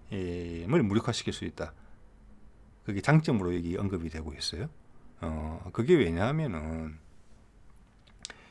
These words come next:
기존의 능-, 어, 능동 방호 시스템 대부분 이제 서방권에서는 이-, 어, 이스라엘제가 주력으로 사용되고 있잖아요. 트로피 시스템이나 뭐 아이언 피스트 같은 건데 그게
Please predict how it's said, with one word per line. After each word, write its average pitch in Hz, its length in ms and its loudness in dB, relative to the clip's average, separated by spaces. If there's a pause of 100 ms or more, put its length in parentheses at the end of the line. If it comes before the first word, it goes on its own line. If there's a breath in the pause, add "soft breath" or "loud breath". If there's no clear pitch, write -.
(180 loud breath)
기존의 139 340 4
능-, 113 200 4
어, 104 80 0
능동 127 280 2
방호 92 200 0
시스템 85 400 -6
대부분 110 480 0
이제 85 160 -2
서방권에서는 107 680 0
이-, - 200 -10
어, 90 260 -4
이스라엘제가 117 560 2
주력으로 85 340 -2
사용되고 80 440 -8
있잖아요. 80 340 -12
트로피 107 300 -4
시스템이나 82 600 -6
뭐 76 240 -10
아이언 98 280 0
피스트 - 400 -8
같은 80 240 -8
건데 87 340 -8 (440 loud breath)
그게 131 420 10